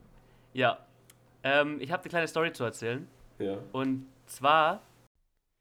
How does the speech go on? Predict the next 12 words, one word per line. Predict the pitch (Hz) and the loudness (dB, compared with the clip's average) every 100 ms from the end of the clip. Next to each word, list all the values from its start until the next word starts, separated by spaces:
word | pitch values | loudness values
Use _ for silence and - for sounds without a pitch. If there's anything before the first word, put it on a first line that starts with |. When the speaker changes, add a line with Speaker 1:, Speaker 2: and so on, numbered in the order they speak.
| _ _ _ _ _ _ | _ _ _ _ _ _
Speaker 1:
ja, | 107 131 123 | -10 -8 -8
ich | 104 123 | -10 -16
muss | 123 | -16
mich | 127 | -16
jetzt | 127 113 | -16 -10
leider | 117 123 | -10 -10
bei | 117 | -12
euch | 107 | -14
entschuldigen, | 104 - 131 117 98 98 95 | -18 -18 -16 -16 -16 -20 -16
weil, | 107 156 151 - | -14 -14 -18 -16
ähm, | 113 117 113 107 _ _ - - _ _ | -14 -14 -14 -18 _ _ -20 -20 _ _
ja, | - | -18